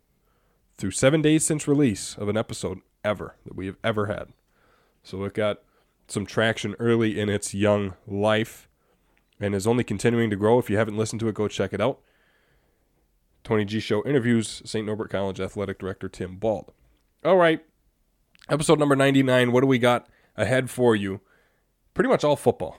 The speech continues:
<laughs> Mid-March, all football.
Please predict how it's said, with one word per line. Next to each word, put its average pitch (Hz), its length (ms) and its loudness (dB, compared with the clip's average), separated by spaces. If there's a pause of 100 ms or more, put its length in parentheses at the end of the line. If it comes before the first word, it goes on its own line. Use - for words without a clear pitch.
(280)
<laughs> 107 120 2 (1040)
Mid-March, 127 720 2
all 120 200 -2
football. 101 500 -4